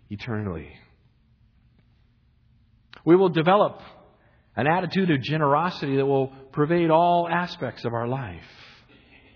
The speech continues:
We were talking the other day at lunch with some of the staff members, and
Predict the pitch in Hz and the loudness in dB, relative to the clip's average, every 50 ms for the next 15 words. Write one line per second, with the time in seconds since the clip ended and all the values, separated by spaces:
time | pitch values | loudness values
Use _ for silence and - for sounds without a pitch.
0 | _ _ _ _ _ _ 135 135 - 165 147 143 147 147 147 147 143 139 135 143 | _ _ _ _ _ _ -4 -2 0 0 -2 -2 -2 -2 -2 -2 -2 -2 0 0
1 | 151 151 151 147 143 139 123 117 107 101 - - - - - - - 120 120 120 | 2 2 2 2 2 0 0 -2 -6 -10 -14 -20 -20 -20 -20 -6 -4 -4 -2 0
2 | 135 147 151 147 - - 123 - 156 139 127 123 117 - 147 147 151 147 151 123 | 0 0 0 -2 -6 -10 -10 -8 -8 -6 -6 -8 -4 -2 -2 -2 -2 -2 -4 -4
3 | 117 113 117 117 120 110 117 110 101 98 | -4 -2 -2 -4 -4 -4 -6 -8 -8 -8